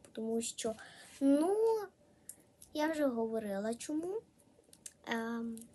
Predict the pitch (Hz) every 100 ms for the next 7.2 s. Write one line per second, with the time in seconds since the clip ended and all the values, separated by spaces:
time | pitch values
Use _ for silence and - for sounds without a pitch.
0 | - - - 349 370 - 220 202 208 208
1 | 208 - 214 190 202 208 269 339 220 226
2 | 240 214 208 240 226 226 247 240 - -
3 | - - - - 196 190 - 190 196 -
4 | _ _ - _ 381 359 311 214 214 -
5 | - - - 247 277 440 466 466 - 415
6 | 320 285 277 - - - - - - -
7 | 269 240